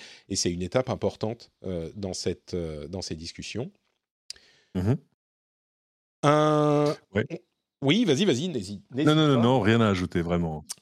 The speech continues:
Speaker 2: Bon.
Speaker 1: Euh, un drone turc a visiblement indépendamment lancé une attaque sur, euh,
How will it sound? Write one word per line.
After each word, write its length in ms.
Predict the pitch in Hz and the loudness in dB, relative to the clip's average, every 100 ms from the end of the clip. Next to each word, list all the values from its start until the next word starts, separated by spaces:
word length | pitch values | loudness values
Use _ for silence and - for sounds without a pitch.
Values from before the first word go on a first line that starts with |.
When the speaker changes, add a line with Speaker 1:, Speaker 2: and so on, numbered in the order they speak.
| _ | _
Speaker 2:
Bon. 100 | 165 | 4
Speaker 1:
Euh, 380 | 143 143 143 143 - _ 196 | 6 6 4 2 -4 _ 0
un 540 | 185 190 185 180 185 - | 2 2 2 2 -2 -6
drone 880 | 135 113 143 247 240 139 110 107 - _ _ _ - | -4 2 4 4 4 2 2 0 -2 _ _ _ -4
turc 640 | - 233 247 - - - _ _ _ _ - | 0 0 -2 -8 -10 -10 _ _ _ _ 0
a 140 | 123 | 2
visiblement 880 | 117 202 190 190 165 170 160 143 123 _ _ _ _ _ - | 2 0 0 0 0 2 2 0 -2 _ _ _ _ _ 0
indépendamment 840 | 208 196 208 190 175 151 156 190 | 2 2 2 2 2 2 2 2
lancé 340 | 185 147 - 160 | 2 0 0 0
une 280 | 135 113 | 2 2
attaque 580 | 165 - 175 214 - - _ | 0 2 2 2 -4 -18 _
sur, 720 | - - - 180 175 131 98 - | -8 -6 -4 0 2 2 0 0
euh, 260 | 117 107 | 4 4